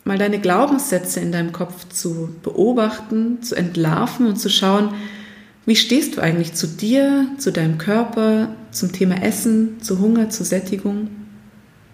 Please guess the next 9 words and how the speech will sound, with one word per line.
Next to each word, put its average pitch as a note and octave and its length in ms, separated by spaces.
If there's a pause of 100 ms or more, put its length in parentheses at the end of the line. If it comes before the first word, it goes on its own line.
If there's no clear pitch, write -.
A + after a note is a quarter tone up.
(1900)
Und G3+ 200
sie G3 140
dann A3 600 (180)
möglichst G3+ 720
loszulassen G3 760
und F#3+ 100
ins F#3+ 160
Positive E3+ 560
umzukehren. D#3 800